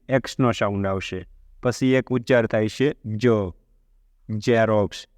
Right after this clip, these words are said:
જેમ કે ઝેરોક્સ. એક્ઝામ્પલ, વાયનું ઉચ્ચારણ, તો વાયનું ઉચ્ચારણ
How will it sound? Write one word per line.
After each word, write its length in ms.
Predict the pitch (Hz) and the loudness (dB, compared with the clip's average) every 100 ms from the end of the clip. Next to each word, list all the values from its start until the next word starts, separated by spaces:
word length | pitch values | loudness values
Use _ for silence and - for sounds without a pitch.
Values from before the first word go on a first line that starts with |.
| _ | _
જેમ 340 | 101 110 107 | -8 -2 -2
કે 220 | 107 120 - _ 107 110 | 0 -2 -4 _ -12 -10
ઝેરોક્સ. 720 | 107 123 117 110 101 - - - _ - | 0 2 2 0 -2 -6 -18 -20 _ -4
એક્ઝામ્પલ, 800 | 117 113 123 113 104 101 92 87 _ _ _ _ _ _ _ _ _ _ | -4 0 2 2 0 -4 -6 -12 _ _ _ _ _ _ _ _ _ _
વાયનું 500 | 117 131 143 151 139 | 0 2 2 2 0
ઉચ્ચારણ, 560 | 127 110 113 104 98 82 _ _ _ - | -2 0 0 0 -4 -6 _ _ _ -6
તો 100 | 110 | -2
વાયનું 460 | 117 127 139 135 | 0 0 0 -2
ઉચ્ચારણ 500 | 117 110 113 110 131 | -4 -2 0 0 -4